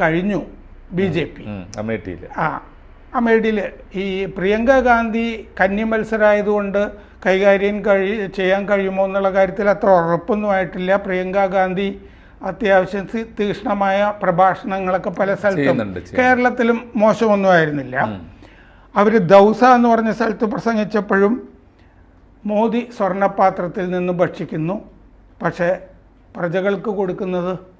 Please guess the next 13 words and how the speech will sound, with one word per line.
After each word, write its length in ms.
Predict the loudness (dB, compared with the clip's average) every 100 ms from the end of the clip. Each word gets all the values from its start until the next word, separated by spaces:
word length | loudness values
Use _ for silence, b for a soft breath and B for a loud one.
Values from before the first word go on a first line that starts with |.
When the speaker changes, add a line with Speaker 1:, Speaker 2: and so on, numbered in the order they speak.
| _ _ -12
Speaker 2:
ഉം. 160 | -8 -6
Speaker 1:
മറ്റേ 360 | -4 0 -2 -2 -16 b b b
ലോഹപാത്ര, 720 | 4 6 8 4 4 2 2 -4
പൊട്ടിയ 640 | -2 -4 0 2 4 2 -6 -16
Speaker 2:
ഉം, 280 | -14 -14 -10 -2
പൊട്ടിയ 180 | 0 2
Speaker 1:
കപ്പുകളിലാണ് 500 | 4 4 4 2 0
Speaker 2:
ലോഹം. 80 | -2
ഉം. 60 |
Speaker 1:
ഭക്ഷണം 400 | -8 -6 -4 -2
കൊടുക്കുന്നതെന്നൊക്കെ 680 | -2 -4 -4 -4 -2 -4 0
അവിടെ 160 | 2 2
പ്രസംഗിച്ചിരുന്നു. 720 | -2 -4 -4 -4 -8 -10 -16